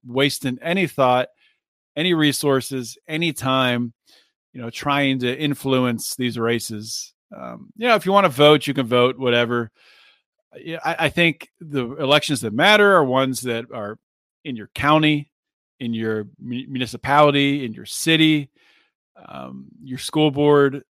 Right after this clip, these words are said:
things like that, your, your local elections, your, your, your sheriff, uh, things like that.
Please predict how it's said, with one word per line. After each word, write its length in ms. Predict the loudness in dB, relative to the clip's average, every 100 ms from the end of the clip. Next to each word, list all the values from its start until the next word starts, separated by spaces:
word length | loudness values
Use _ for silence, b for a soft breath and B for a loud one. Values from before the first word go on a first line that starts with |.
| _
things 240 | -6 -2
like 220 | -2 -2
that, 400 | 2 2 2 -2 -12
your, 240 | -12 -8
your 180 | -8 -2
local 560 | 4 4 4 2 0
elections, 760 | -2 -2 -2 -4 -6 -6 -6 -10
your, 160 | -12
your, 400 | -14 -16 -14 -16 -20 _ _ _ _ _ _
your 140 | -12
sheriff, 680 | -6 2 4 6 4 -2 -8
uh, 340 | -8 -8 -10 -8
things 280 | -8 -6
like 180 | -6 -8
that. 260 | -8 -10